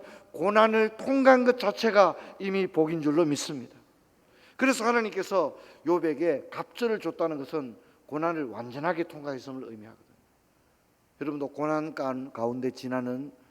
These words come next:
분들이 있을 수 있을 것입니다. "야, 저 사람은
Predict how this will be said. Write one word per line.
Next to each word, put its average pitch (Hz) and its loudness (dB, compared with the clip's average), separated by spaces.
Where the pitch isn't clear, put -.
분들이 120 -8
있을 120 -14
수 123 -18
있을 110 -20
것입니다. - -20
"야, 95 -18
저 135 -14
사람은 131 -8